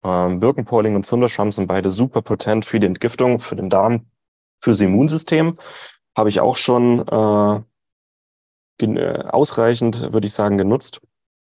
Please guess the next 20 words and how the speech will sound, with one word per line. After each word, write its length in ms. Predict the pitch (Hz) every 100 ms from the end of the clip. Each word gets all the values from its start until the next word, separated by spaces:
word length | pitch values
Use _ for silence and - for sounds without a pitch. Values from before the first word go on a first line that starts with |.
| _ _ _ _ _
Und, 640 | 123 107 110 104 104 104 - _ - - - _ _ _
ähm, 380 | 104 95 95 95
wir 100 | 131
haben 120 | 117
auch 240 | 113 107 -
einen 100 | 104
Experten 400 | 202 - 120 123
in 80 | 117
der 100 | 113
Community, 460 | 120 110 110 110
den 160 | 104 92
Ingo. 320 | 113 123 120
Ich 140 | 110
weiß 140 | 98 101
nicht, 120 | 98
ob 100 | -
Ingo 200 | 107 101
gerade 260 | - 92 90
zuschaut, 540 | - 117 - 107 107
zuhört, 540 | - - 98 101 104